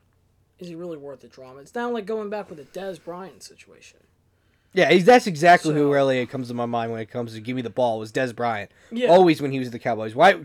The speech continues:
Speaker 2: throw me the ball, throw me the ball. Why, why aren't
Speaker 1: Yeah.
Speaker 2: you throwing me the ball? I'm open, throw me the ball."
Speaker 1: Yeah.
Speaker 2: When he <laughs> dropped the ball more than any other Cowboys receiver I've ever
Speaker 1: Uh,
Speaker 2: seen.
Speaker 1: and yeah, and that was, what, the last two years? That was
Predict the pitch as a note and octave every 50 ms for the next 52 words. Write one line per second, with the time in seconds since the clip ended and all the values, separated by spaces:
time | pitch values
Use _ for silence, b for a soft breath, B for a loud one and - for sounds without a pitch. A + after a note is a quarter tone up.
0 | _ - G3 A3 B3 C4 G#3 A#3+ C4 A#3+ - - - - - D3+ F#3 G#3 A#3 A#3+
1 | - A#2 A2+ C#3 E3 E3 D3 E3 F3+ G#3 G#3 - - A3 A3 G#3 G3 F3 G#3 G3+
2 | D3 C#3+ F#3+ A#3+ - - G#2 B2 E3+ G#3 G3+ F3+ G3 G3+ D3 - _ _ _ -
3 | - A3+ A3+ F3 B2+ A2+ b b b b b - E3+ F3+ F3 - - - C#4 G3
4 | - - - G#3+ A3 - - F#3+ D#3+ F3+ F3+ F3 E3+ E3 E3 E3 D#3 D3 D3+ D#3+
5 | D#3 D3 C#3 A#2+ - C3 C#3 C3+ C3 C3 A#2+ G#2+ G#2+ - - A#2 A2+ A2 G#2 G#2
6 | G#2 G2 A3 A3+ - A3+ A#3+ G#3+ B3 B3+ B3+ C4+ D4 D#4 D#4 B3 A3 A#3 A#3+ B3
7 | B3 B3+ A#3+ G#3+ F#3+ - _ _ _ _ _ F3+ F#3 G3 F#3+ D3+ C#3 C#3 D3 E3
8 | F#3 G#3+ G#3 - - - A3+ A3 G#3+ G3 E3+ F#3 G#3 G#3 G#3 F#3+ F3+